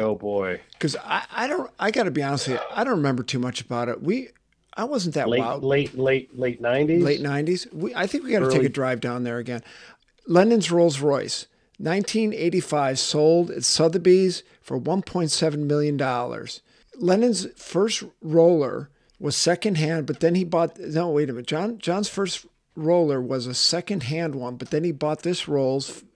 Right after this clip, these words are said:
Speaker 2: Rolls Royce Phantom five in June of sixty-five, the first car in the U K to have tinted windows. It was also given the unique Romany gypsy paint job in the psychedelic summer of sixty-seven. It now rests in the Royal B C Museum of Canada.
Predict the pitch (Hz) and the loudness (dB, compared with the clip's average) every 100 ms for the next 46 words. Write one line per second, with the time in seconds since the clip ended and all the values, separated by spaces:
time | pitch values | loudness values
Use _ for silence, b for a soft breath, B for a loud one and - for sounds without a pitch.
0 | _ - 151 160 156 160 143 - 160 160 | _ -6 0 2 2 2 0 0 -2 -2
1 | 156 - 139 123 123 - b b b b | -4 -2 -2 -2 -4 -10 b b b b
2 | b 139 139 175 175 180 175 151 - 143 | b -4 0 2 2 0 -2 -4 -4 -2
3 | 131 123 - 180 175 - 175 160 151 143 | -2 -4 -6 -6 -4 -4 -4 0 -2 -2
4 | 147 143 143 123 - 160 180 190 151 135 | -2 0 -2 -4 -6 -6 -4 -4 -4 -4
5 | 123 123 135 - B B B - 131 156 | -4 -4 -8 -14 B B B -6 0 2
6 | 175 202 165 160 165 151 147 - - 135 | 2 0 0 0 2 0 -2 -6 -8 -4
7 | 135 156 196 202 - b b - 131 156 | -2 0 0 -2 -12 b b -6 2 2
8 | 196 220 214 208 143 160 180 - 165 - | 4 2 2 0 0 0 0 -4 -6 -4
9 | 156 165 - 127 117 113 143 b b b | -4 -2 -4 -4 -6 -8 -12 b b b
10 | 143 139 - 165 175 185 170 160 - 156 | -4 -2 0 0 0 2 2 0 -2 -2
11 | 147 - 156 - 151 - 143 139 123 135 | -2 -2 -4 -4 -4 -2 -2 -4 -6 -2
12 | 156 165 165 156 - - _ - 139 131 | 0 2 2 0 -4 -8 _ -4 -2 0
13 | 131 143 180 202 156 160 170 - 165 147 | 2 2 4 2 0 0 0 0 -2 -2
14 | 151 135 151 151 135 - - 147 143 120 | -2 -2 -2 -2 -4 -6 -6 -4 -4 -6
15 | 95 | -10